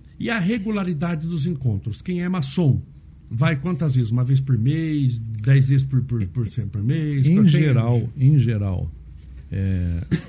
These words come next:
Speaker 2: <coughs> são reuniões semanais, é, sempre no mesmo dia, no mesmo horário, mas, em geral, são reuniões semanais. Existem algumas lojas que se,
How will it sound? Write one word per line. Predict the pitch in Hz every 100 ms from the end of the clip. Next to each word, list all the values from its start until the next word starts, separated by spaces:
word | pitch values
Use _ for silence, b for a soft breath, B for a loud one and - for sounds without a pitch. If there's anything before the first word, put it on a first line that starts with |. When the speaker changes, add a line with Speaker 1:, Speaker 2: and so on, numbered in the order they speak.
| -
Speaker 2:
<coughs> | - - - -
são | - 127 113 117 -
reuniões | - 113 110 101 98
semanais, | - 135 135 90 87 90 131 139 - - - - - - B B B B B B -
é, | - 98 92 92 87 85 82 80 82 - - - B B B B B B B B - - - - - -
sempre | - - 113 95
no | 92
mesmo | 90 85 110
dia, | 110 87 101 104 80
no | 78 82
mesmo | 85 87 120
horário, | 107 90 104 135 135 B -
mas, | 107 107 95 - -
em | 123
geral, | 139 123 101 120
são | - 127 127 135 135
reuniões | 107 104 101 110
semanais. | - 127 117 - - - -
Existem | 135 123 147 -
algumas | 104 95 95 92
lojas | 95 92 90 82 80
que | 78
se, | -